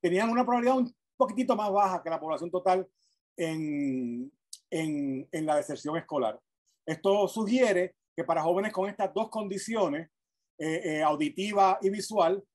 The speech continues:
donde es muy posible que ya haya mucho más conocimiento y mucho más apoyo en el sistema escolar, ya se han podido hacer esfuerzos para reduc-, para reducir su deserción escolar. Pero para jóvenes con las otras cuatro condiciones,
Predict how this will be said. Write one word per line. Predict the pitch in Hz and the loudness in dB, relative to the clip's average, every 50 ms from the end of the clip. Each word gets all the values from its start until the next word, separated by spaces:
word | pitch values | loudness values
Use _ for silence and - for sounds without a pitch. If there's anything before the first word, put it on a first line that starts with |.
| _ _ _ | _ _ _
donde | 160 170 170 165 170 | -4 -4 -2 0 -2
es | 165 | -2
muy | 160 175 220 - | -2 -4 -6 -4
posible | - 226 180 - 208 220 226 226 214 - | -4 -4 -6 -4 -4 -4 -2 -2 -4 -2
que | 180 165 | -2 -2
ya | 151 151 151 156 | -2 0 0 2
haya | 180 190 190 165 | 2 2 2 0
mucho | 165 165 - 175 | 0 -4 -6 -4
más | 175 180 175 | -4 -4 -4
conocimiento | - 180 175 175 170 - 170 160 170 175 196 208 196 185 135 - 147 143 - _ _ _ - | -4 -4 -4 -4 -4 -4 -6 -4 -2 0 0 0 0 -2 -2 -4 -8 -8 -10 _ _ _ -8
y | - | -4
mucho | - 151 - - 170 | -4 -4 -2 0 0
más | 180 175 175 175 | 0 2 2 0
apoyo | 175 170 190 185 180 | 2 4 6 6 6
en | 175 | 4
el | 175 170 | 2 -2
sistema | 165 - - 180 185 185 | -4 -2 -2 0 0 0
escolar, | 185 - 220 208 170 160 175 185 - _ _ _ _ _ _ - | -2 0 2 2 4 4 4 2 -2 _ _ _ _ _ _ -8
ya | 165 170 | -6 -4
se | - 202 | -2 0
han | 220 220 | -2 -2
podido | - 202 185 220 226 220 | 0 -2 -2 0 0 -2
hacer | 196 - 185 190 | -2 0 0 0
esfuerzos | 196 190 - 196 214 233 - 208 185 | 0 -2 -4 -6 -6 -6 -6 -10 -4
para | - 175 170 160 156 156 151 | -2 -2 -2 0 -2 -6 -6
reduc-, | 151 139 - - - - | -6 -8 -10 -12 -6 -4
para | 160 151 156 | 0 0 0
reducir | 151 156 151 147 123 - 226 226 | -2 -2 -4 -6 -4 -4 -4 -4
su | - 175 165 143 147 | -2 -2 -2 -2 -2
deserción | - 151 139 - 180 - 147 170 | -8 -10 -8 -8 -8 -6 -6 -8
escolar. | - - - 156 123 107 107 - _ _ _ _ _ _ _ - _ | -6 -4 -2 -2 -2 -2 -4 -6 _ _ _ _ _ _ _ -20 _
Pero | - 170 175 | 0 0 2
para | 175 165 165 156 | 2 4 2 4
jóvenes | 160 185 214 233 247 240 | 4 4 4 2 0 0
con | - 202 | 0 0
las | 185 170 - - | 0 0 0 0
otras | 175 175 180 196 202 202 - - _ - | -2 -2 0 0 -2 -2 -2 -6 _ -8
cuatro | 175 214 226 220 220 214 196 | 0 0 0 0 0 -4 -6
condiciones, | 214 226 220 226 214 - 226 240 226 202 170 160 165 165 - - _ | -6 -6 -6 -6 -8 -6 -4 -2 0 0 0 0 -2 -6 -8 -16 _